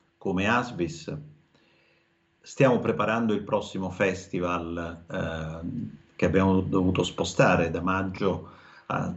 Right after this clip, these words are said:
settembre-ottobre, e lo faremo in gran parte, eh, a distanza.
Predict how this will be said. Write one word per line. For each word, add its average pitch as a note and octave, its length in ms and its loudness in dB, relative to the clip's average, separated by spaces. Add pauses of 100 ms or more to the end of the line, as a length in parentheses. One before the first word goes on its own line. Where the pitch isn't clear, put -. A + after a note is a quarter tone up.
settembre-ottobre, G#2 1300 4 (400)
e F#2 140 -2
lo F2+ 120 0
faremo F2+ 360 2
in F2+ 80 4
gran F2+ 240 0
parte, F#2 720 2
eh, - 220 -4
a F2 400 -4
distanza. - 800 -2